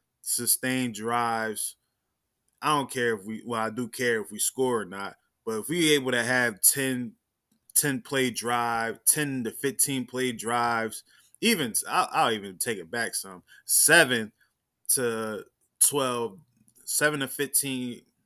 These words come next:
play drives, I just honestly feel like that the defense, you will see the eliteness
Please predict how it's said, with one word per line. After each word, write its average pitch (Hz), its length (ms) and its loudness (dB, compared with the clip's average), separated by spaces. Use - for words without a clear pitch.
play 135 240 -2
drives, 113 680 0
I - 80 -8
just 110 240 -8
honestly 117 460 0
feel 120 300 -4
like 107 320 -6
that 98 320 -6
the 107 100 -6
defense, 123 800 -2
you 131 140 0
will 131 140 2
see 123 260 2
the 107 160 -6
eliteness 107 800 -2